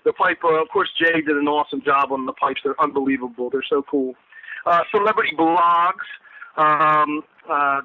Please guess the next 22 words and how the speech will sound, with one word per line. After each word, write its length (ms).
different 300
guys 340
are 40
gonna 120
be 80
writing 260
blogs 460
for 80
the 60
website 600
soon. 340
Uh, 340
I 80
think 200
you're 160
one 240
of 60
them, 160
aren't 320
you? 100
I 140
believe. 460